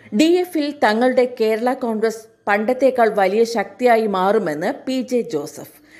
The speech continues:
തെരഞ്ഞെടുപ്പിൽ ജോസ് വിഭാഗം വട്ടപൂജ്യമാകുമെന്നും അദ്ദേഹം അഭിപ്രായപ്പെട്ടു. സൗദിയിലെ നാടുകടത്തൽ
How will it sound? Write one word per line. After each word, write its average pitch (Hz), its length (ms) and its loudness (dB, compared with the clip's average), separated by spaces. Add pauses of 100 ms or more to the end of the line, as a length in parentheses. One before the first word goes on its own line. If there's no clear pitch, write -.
(200)
തെരഞ്ഞെടുപ്പിൽ 220 500 2 (180)
ജോസ് 233 320 2
വിഭാഗം 190 520 -2
വട്ടപൂജ്യമാകുമെന്നും 202 1300 -2 (360)
അദ്ദേഹം 202 300 -2 (120)
അഭിപ്രായപ്പെട്ടു. 156 680 -2 (720)
സൗദിയിലെ 302 680 2
നാടുകടത്തൽ 220 760 0